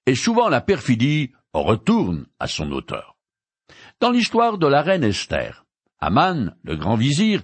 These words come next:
et numéro deux du royaume, est un personnage particulièrement ignoble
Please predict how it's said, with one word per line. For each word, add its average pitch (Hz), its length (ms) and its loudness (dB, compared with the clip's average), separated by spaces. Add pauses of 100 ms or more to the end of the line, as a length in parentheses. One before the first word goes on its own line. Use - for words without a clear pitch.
(380)
et 120 100 4
numéro 98 400 2
deux 113 140 0
du 98 100 0
royaume, 185 560 0 (300)
est 190 160 2
un 196 80 2
personnage 208 600 0 (120)
particulièrement 139 1040 -2
ignoble 143 580 2